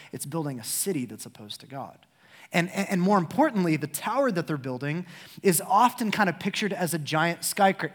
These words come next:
skyscraper. Like, I think this is the most common image that comes to mind when you and I think of the Tower of Babel.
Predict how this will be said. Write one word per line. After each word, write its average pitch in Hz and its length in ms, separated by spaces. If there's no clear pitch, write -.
skyscraper. 190 760
Like, 156 220
I 180 100
think 185 220
this 220 200
is 175 180
the 185 60
most 175 460
common 185 420
image 151 360
that 151 120
comes 156 220
to 151 80
mind 143 380
when 180 180
you 165 200
and 160 80
I 151 100
think 151 240
of 139 80
the 139 80
Tower 139 300
of 139 80
Babel. 170 280